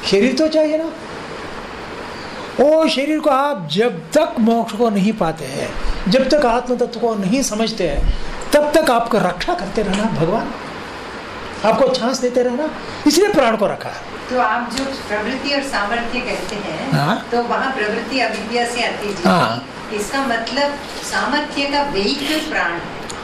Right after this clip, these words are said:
Speaker 1: और सामर्थ्य का व्हीकल प्राण, क्योंकि इसको र-
Speaker 2: भगवान अनुप्रवेश उसी से करते हैं।
Speaker 1: हाँ, हाँ,
Speaker 2: इसलिए
Speaker 1: उसी पर
Speaker 2: भगवान जो, जो कर रहे हैं,
Speaker 1: प्राण में सब सामर्थ्य आ गया माँ,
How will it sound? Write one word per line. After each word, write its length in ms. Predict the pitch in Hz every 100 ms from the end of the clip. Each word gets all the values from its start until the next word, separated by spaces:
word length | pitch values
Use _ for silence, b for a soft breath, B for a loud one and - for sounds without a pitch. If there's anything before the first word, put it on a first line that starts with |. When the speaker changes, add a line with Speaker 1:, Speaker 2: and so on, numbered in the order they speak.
| -
Speaker 1:
और 60 | -
सामर्थ्य 400 | 214 269 294 320
का 60 |
व्हीकल 320 | 240 233 403
प्राण, 180 | 349 285
क्योंकि 520 | - - - 262 285
इसको 220 | 269 - 285
र- 60 |
Speaker 2:
भगवान 320 | 262 262 302
अनुप्रवेश 680 | 269 247 285 277 277 285 277
उसी 200 | 277 277
से 160 | 285 285
करते 280 | 247 254
हैं। 80 | 247
Speaker 1:
हाँ, 260 | 220 302 392
हाँ, 240 | 359 320
Speaker 2:
इसलिए 160 | - 233
Speaker 1:
उसी 120 | 294
पर 100 | 233
Speaker 2:
भगवान 300 | 240 269 285
जो, 120 | 254
जो 160 | 269 277
कर 60 | 277
रहे 120 | 240
हैं, 120 | 185
Speaker 1:
प्राण 360 | 233 247 311 320
में 200 | 294 285
सब 340 | - 302 254
सामर्थ्य 420 | - 302 294 226
आ 60 | 196
गया 180 | 156 123
माँ, 440 | 123 185 226